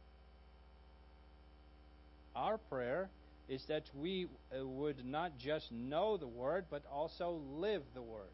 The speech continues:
And not just when everybody else can see you either.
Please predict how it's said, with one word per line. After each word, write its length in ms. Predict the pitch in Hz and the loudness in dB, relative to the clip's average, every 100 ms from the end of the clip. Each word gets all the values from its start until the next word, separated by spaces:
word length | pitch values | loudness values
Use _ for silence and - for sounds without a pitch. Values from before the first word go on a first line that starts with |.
| - - - - - - - | -16 -18 -18 -18 -18 -18 -8
And 220 | 123 131 | -4 -2
not 200 | 156 208 175 135 | 0 0 -2 0
just 240 | 165 170 - | 2 2 0
when 260 | 147 160 160 | -2 2 4
everybody 480 | 147 151 147 143 147 | 4 4 2 4 6
else 260 | 147 151 147 | 6 6 2
can 220 | 165 160 156 | -2 -2 -2
see 120 | - 160 | -2 0
you 240 | 127 113 | 0 -2
either. 240 | 135 110 | -4 -4